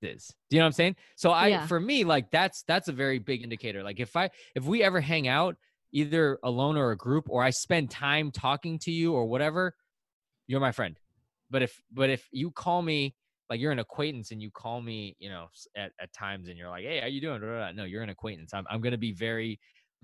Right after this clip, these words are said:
Speaker 1: "Yeah, great." Maybe like you, Mia, like, "Yeah, that's great." You know, short, shorter answers, like, trying to be, talk, be a little more superficial. Um, but no, if you're my friend, like, yeah, if you don't wanna talk about stuff, I don't care. But if you did and you wanna ask me, or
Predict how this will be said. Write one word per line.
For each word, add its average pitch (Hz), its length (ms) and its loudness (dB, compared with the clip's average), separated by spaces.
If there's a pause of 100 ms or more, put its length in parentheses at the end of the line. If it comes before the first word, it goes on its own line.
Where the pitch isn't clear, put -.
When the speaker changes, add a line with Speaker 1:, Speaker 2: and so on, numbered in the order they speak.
(220)
Speaker 1:
"Yeah, 320 300 -2 (300)
great." 330 240 -2
Maybe 208 240 2
like 220 160 6
you, 233 140 6
Mia, 135 180 4
like, 117 180 -4 (120)
"Yeah, 523 180 0
that's - 200 -10
great." 214 340 0
You 156 80 -6
know, 143 160 2
short, 143 400 0
shorter 143 320 0
answers, 131 580 0 (320)
like, 107 180 -2 (120)
trying 127 160 4
to 123 60 2
be, 117 140 -4
talk, 131 280 -2 (160)
be 117 140 2
a 117 40 4
little 117 200 2
more 113 160 0
superficial. 110 800 -2 (360)
Um, 101 320 2
but 113 140 0
no, 294 140 0
if - 120 -8
you're 208 100 -2
my 220 120 0
friend, 226 260 0
like, 123 240 2 (120)
yeah, 214 180 -2
if 135 160 2
you 196 80 8
don't 254 120 8
wanna 208 160 6
talk 208 160 4
about 180 180 4
stuff, 135 240 4 (180)
I 127 80 0
don't 143 180 4
care. 123 220 4
But 113 300 2
if - 100 -2
you 131 100 2
did 156 300 4 (220)
and 117 100 -2
you 127 100 2
wanna 127 200 4
ask 123 280 2
me, 131 180 0
or 101 200 2